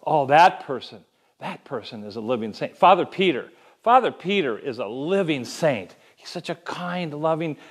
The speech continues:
joyful, good guy. He's a living saint. But you know what? Some of the mystics have told us that when somebody is unredeemed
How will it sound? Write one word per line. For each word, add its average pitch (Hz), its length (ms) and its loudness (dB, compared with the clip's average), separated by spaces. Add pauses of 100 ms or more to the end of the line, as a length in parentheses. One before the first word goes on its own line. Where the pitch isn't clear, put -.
(240)
joyful, 170 480 2
good 139 320 -6
guy. 147 380 -6 (220)
He's 214 180 2
a 160 80 2
living 185 460 2
saint. 165 400 -4 (540)
But - 180 -16
you 151 80 -4
know 147 140 0
what? 143 560 0
Some 165 220 -2
of 160 80 -4
the 143 60 -4
mystics 147 460 -4
have 123 160 -8
told 175 260 0
us 101 220 -4 (320)
that 139 160 -2
when 139 120 -6
somebody 185 360 0
is 147 100 0
unredeemed 139 840 -6